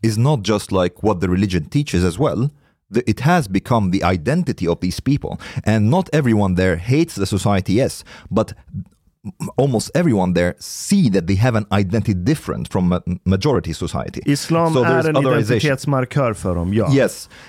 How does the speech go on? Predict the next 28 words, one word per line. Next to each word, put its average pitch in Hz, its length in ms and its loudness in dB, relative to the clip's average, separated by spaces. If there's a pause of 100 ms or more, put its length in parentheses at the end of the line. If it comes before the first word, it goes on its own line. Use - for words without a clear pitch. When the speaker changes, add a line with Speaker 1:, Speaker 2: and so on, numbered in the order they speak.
(140)
Speaker 1:
And, 160 280 2
and 147 180 2
not 170 140 2
just 120 220 -2
that, 87 240 0
there 113 140 2 (100)
is 156 280 2
also, 120 600 0 (240)
the, 95 160 -6
you 139 140 4
don't 180 400 4
need 131 240 2
to 110 100 -4
be, 101 160 2
like, 95 300 2
really 123 720 4
deeply 104 540 0
religious 92 460 0
to 120 100 -6
understand 98 840 0
that 123 240 0
your 123 120 4
religion 95 540 0
is 95 180 0
very 123 280 0
intolerant 98 600 0
of 95 140 0
blasphemy 110 520 -4